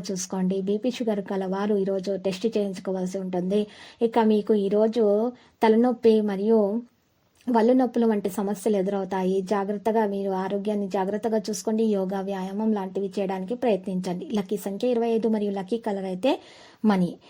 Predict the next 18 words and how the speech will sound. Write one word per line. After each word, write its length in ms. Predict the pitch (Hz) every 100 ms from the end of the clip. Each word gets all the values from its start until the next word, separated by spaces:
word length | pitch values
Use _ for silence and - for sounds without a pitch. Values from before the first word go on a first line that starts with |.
| - -
ఈరోజు 360 | 269 269 262 269
మీరు 540 | 240 220 214 190 -
నెగటివిటీని 720 | 226 208 226 233 214 220 202 190
దూరం 320 | 208 208 190 202
చేసుకోవడానికి 640 | 185 202 185 180 185 320
పరిహారం 560 | 254 208 208 208 190
చేయాలి. 340 | 185 190 180 180
ఒక 120 | 190
మట్టి 320 | 202 202 254
పాత్రలో 460 | 247 220 220 220 208
రాళ్ళ 280 | 196 196 196
ఉప్పు 280 | 190 190
వేసుకొని 460 | 196 190 185 208 240
నాలుగు 280 | 214 190 185
గడ్డ 140 | 190 196
ముక్క 200 | 196 -
కాయలు 280 | 202 185 185
తీసుకొని 560 | 180 180 202 214 320